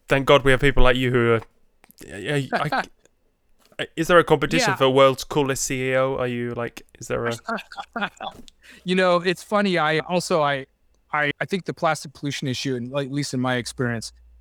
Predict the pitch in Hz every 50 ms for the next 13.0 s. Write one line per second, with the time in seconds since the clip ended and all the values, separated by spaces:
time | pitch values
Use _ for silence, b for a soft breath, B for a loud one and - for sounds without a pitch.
0 | - - - 139 135 - - - 147 160 165 160 147 - - 165 147 - - 160
1 | 151 147 147 135 - 123 120 - 165 - 175 151 131 127 131 131 135 135 139 135
2 | 131 131 123 117 117 123 120 120 123 113 - 135 127 127 127 123 120 117 113 117
3 | 117 120 120 - 135 123 127 - - _ _ - 131 - - 151 139 127 - -
4 | - 156 165 156 - - 143 135 135 135 127 - _ - 135 123 120 117 127 131
5 | 127 127 123 117 - - - 151 143 139 131 127 - - 113 110 110 - - -
6 | - 180 170 160 147 143 131 123 117 123 135 147 147 139 135 131 - _ _ -
7 | - 135 120 - _ _ _ _ - 131 135 135 127 123 123 123 - 143 139 139
8 | 135 135 131 123 117 110 110 143 151 147 127 127 127 123 120 - - - - -
9 | _ _ - 143 131 123 120 120 113 101 131 120 143 135 127 - - 151 139 127
10 | 127 123 135 131 127 _ 151 151 147 151 156 139 131 139 135 135 131 131 - 147
11 | 127 120 120 117 110 - - 139 123 123 120 - - - 120 113 110 110 110 110
12 | - - - - 113 110 - 131 131 135 - - - 127 117 107 107 110 110